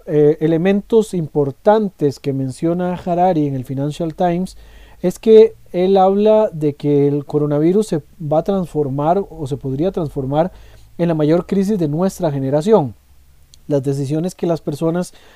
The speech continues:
y los gobiernos vayan tomando en las próximas semanas con respecto a las acciones asociadas con el coronavirus van a dar forma al mundo que nos va a tocar vivir en los próximos años. Va a dar forma no solamente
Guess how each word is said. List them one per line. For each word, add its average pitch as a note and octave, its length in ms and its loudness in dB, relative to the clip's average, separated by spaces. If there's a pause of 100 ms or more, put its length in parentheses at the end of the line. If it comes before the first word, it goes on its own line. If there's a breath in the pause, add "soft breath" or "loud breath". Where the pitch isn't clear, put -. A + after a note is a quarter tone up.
(140)
y D3+ 80 0
los D3+ 100 4
gobiernos D3+ 380 2
vayan D#3+ 260 4
tomando E3 720 0
en C#3 120 -6
las C3 120 -8
próximas D#3+ 400 -4
semanas E3 460 -4
con B2 180 -10
respecto D3+ 640 -2
a C#3+ 80 -6
las C3 160 -6
acciones D#3 580 -4 (320 loud breath)
asociadas D3+ 520 2
con G3 120 0
el E3+ 80 -2
coronavirus D3+ 800 0 (260 soft breath)
van E3 260 2
a F3+ 100 2
dar F3+ 240 4
forma F#3 680 0 (140)
al D3 180 2
mundo D#3+ 440 -2
que E3 500 0
nos C3+ 440 -6
va C#3+ 200 4
a D#3+ 60 2
tocar C#3+ 380 -2
vivir D3 440 0 (320 soft breath)
en D#3 100 0
los D3 140 -2
próximos D3+ 500 -2
años. C3 400 -4 (160)
Va D3+ 220 4
a - 20 6
dar F3 220 6
forma F#3 440 0
no E3+ 140 -4
solamente E3+ 720 -2